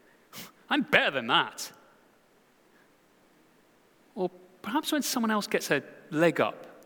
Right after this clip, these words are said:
they get an opportunity that we don't get, we, <laughs> we might think, "Why them? I'm every bit as good as they are."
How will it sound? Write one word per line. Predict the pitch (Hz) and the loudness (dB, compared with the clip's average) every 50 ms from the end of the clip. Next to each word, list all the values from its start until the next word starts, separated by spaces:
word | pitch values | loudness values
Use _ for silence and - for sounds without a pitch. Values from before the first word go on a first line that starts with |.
| - - - - - | -20 -20 -18 -8 -2
they | - 208 | 2 2
get | 240 226 | 2 4
an | 208 214 | 4 2
opportunity | 214 214 208 - - 226 214 185 - 175 | 2 0 -2 -2 2 2 2 2 2 -2
that | 147 165 156 156 | -2 -2 -2 0
we | 151 180 196 190 | 0 2 2 4
don't | - 170 143 | 4 4 4
get, | 131 147 170 | 4 2 2
we, | 247 - - - - - - - | 2 0 -2 -6 -12 -10 -6 -4
<laughs> | 226 - - - - - - - | -4 -4 -4 -6 -10 -12 -4 0
we | 233 | 2
might | 220 220 214 - | 2 2 0 0
think, | - 247 220 202 - - - - - - - - - | -2 -4 -4 -4 -8 -16 -20 -20 -20 -20 -12 -2 0
"Why | 262 294 320 | 2 4 4
them? | 311 302 294 311 320 247 156 - - - - - - - - - - - - - _ - _ _ _ _ - | 4 4 4 4 4 2 2 0 -8 -16 -18 -18 -20 -20 -20 -20 -20 -20 -20 -20 _ -20 _ _ _ _ -4
I'm | - 285 302 330 | -2 2 4 4
every | 330 330 - 302 | 4 6 4 4
bit | 196 - 208 185 | 4 4 0 0
as | 160 123 | 0 -2
good | - - 165 147 | 0 0 0 2
as | 135 110 | 0 0
they | - 147 165 170 | 0 2 2 2
are." | 127 107 104 92 | 0 -2 -4 -8